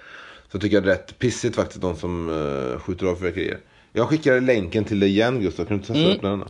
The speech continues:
Speaker 2: Ja, det var, det, jag tror de hade en. Jag, jag börjar scrolla nu helt enkelt. Vår källa är Celebrity Death tvåtusen nitton in mem-, mem-, Memoriam Gallery. Från något ho-, någon Hollywood-sida.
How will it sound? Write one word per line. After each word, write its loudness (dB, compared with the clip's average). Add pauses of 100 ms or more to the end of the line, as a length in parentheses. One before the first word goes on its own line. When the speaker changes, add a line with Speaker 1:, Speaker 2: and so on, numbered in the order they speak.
Speaker 2:
Ja, 6
det 4
var, 4
det, -2
jag 4
tror 2
de 4
hade 4
en. 0 (200)
Jag, 6
jag 4
börjar 6
scrolla 4
nu 2
helt 2
enkelt. -6 (340)
Vår 6
källa 6 (180)
är 6
Celebrity 4
Death 4 (300)
tvåtusen 0
nitton 0
in 2
mem-, 0
mem-, 2
Memoriam 2
Gallery. 2 (1120)
Från 2
något 0
ho-, 2
någon 2
Hollywood-sida. 0